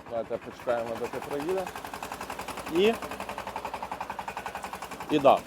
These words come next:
по навісному механізму, то, е, виробником заявлено, що він витримує до півтори тони. Ось, але на вигляд ви бачили, вона і п'ять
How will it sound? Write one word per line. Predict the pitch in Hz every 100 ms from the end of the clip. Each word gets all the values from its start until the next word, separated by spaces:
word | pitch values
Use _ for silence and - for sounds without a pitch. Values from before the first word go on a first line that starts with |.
| -
по | 175
навісному | 170 165 185 175
механізму, | 170 170 180 185 220 190 160 -
то, | 151 147 143 127 -
е, | 120 131
виробником | 151 170 160 165 190 170
заявлено, | 151 165 165 151 131
що | - 135
він | 156
витримує | 139 139 147 143 127
до | 123 143
півтори | 123 123 160 143
тони. | - 196 220 226 - - -
Ось, | 131 131
але | 139 143
на | 147
вигляд | 143 175 151 127
ви | 131
бачили, | 113 98 101 104
вона | 127 131
і | 123
п'ять | 113 95